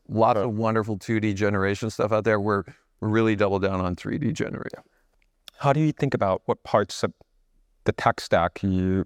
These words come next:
Speaker 2: want to partner with, um, from external partners, for example, versus, you know, building yourself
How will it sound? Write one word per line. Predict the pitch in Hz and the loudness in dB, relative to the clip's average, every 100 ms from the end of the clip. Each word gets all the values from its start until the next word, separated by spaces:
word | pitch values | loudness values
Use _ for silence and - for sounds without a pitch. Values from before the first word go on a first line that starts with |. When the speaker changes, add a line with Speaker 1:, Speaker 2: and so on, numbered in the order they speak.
| - | -2
Speaker 2:
want | 107 98 - | -2 0 -2
to | |
partner | 98 - 117 104 104 92 | -4 0 0 0 -2 -2
with, | 90 92 - _ _ _ _ _ _ - | 2 0 0 _ _ _ _ _ _ 0
um, | 82 87 - _ _ | 0 -2 -8 _ _
from | 107 98 | 0 2
external | 104 - - 101 95 | 0 0 -2 -2 0
partners, | - 87 90 87 | 0 0 -2 -6
for | - | -4
example, | 90 98 90 92 85 | -4 0 0 0 0
versus, | 87 87 - 85 - - _ | 0 -4 -2 -4 -6 -14 _
you | 92 | -2
know, | 78 | -2
building | 85 101 98 92 | 0 0 0 -2
yourself | 90 85 - 98 | -2 -2 0 0